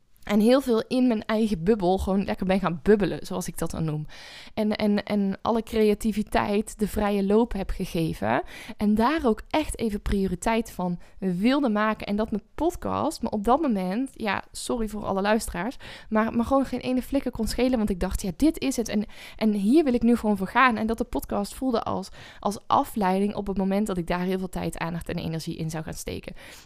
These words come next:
En ik wilde mezelf alles behalve saboteren in mijn eigen succes. En vandaar ook dat ik daar, eh,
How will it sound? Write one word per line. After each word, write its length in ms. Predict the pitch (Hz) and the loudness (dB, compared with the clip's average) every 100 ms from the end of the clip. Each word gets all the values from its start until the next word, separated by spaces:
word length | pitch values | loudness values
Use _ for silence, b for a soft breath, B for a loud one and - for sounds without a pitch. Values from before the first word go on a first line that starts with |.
| - | -4
En 140 | 208 | 0
ik 100 | 226 | 2
wilde 220 | 285 349 | 4 4
mezelf 320 | 330 302 294 269 | 4 2 2 2
alles 240 | 240 254 | 2 2
behalve 340 | 226 214 214 | 2 2 0
saboteren 640 | 202 202 196 - 190 190 - | -2 -2 -2 0 -2 -2 -6
in 240 | - 175 - | -6 -6 -2
mijn 340 | 165 170 247 | -2 2 0
eigen 280 | 285 240 240 | 0 -2 -4
succes. 480 | - 214 208 185 - B B B B | -4 -4 -2 -4 -8 B B B B
En 140 | - 196 | -4 0
vandaar 380 | 208 185 180 | 2 2 2
ook 100 | 185 | 0
dat 160 | 180 175 | 0 0
ik 100 | 170 | -2
daar, 300 | 165 165 165 | -2 -2 -4
eh, 100 | 170 | -6